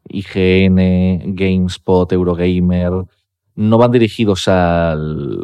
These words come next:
jugador de... Pues eso, no van para decir, "Oye, ¿quieres saber qué es lo último que ha ocurrido en Call of Duty o en...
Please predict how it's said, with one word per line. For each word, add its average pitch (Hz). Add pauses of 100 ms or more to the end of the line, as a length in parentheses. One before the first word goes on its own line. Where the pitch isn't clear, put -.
jugador 90
de... 80 (400)
Pues 78
eso, 82
no 78
van 87
para 85
decir, 87
"Oye, 95
¿quieres 95
saber 101
qué 104
es 90
lo 98
último 95
que 92
ha 90
ocurrido 87
en 85
Call 98
of 82
Duty 87
o 82
en... 73